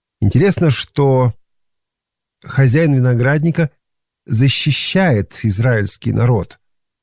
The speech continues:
Собственно, так оно и было. А Бог стоял на защите своего народа. Наконец, Сын — это Иисус Христос, Сын возлюбленный.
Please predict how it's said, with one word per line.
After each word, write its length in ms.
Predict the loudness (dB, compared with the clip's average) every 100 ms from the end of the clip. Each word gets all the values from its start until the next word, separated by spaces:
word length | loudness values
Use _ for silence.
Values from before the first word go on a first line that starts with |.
| _ -8
Собственно, 320 | -4 0 0
так 240 | 0 0
оно 180 | 2 2
и 80 | 2
было. 460 | 2 2 2 -2 -8 _ _ _
А 240 | -8 -4 -4
Бог 460 | 0 0 0 -4 -18 _ _
стоял 400 | -4 0 2 2
на 120 | 2
защите 500 | 2 0 -2 -4 -4
своего 400 | -4 -2 0 0
народа. 480 | 0 2 0 -2 -8 _ _ _ _ _ _ _ _ _ _ _ _ _ _
Наконец, 460 | -4 0 0 0 -6 -10
Сын — 640 | -6 0 2 2 0 -6 -10 _ _ -10
это 240 | -8 -2
Иисус 420 | -2 -2 -2 -4
Христос, 640 | -2 -6 -4 -4 -4 -6 -14 _ _ _ _ _ _
Сын 440 | -10 0 2 2
возлюбленный. 800 | 0 -2 -2 -2 -4 -8 -10 -18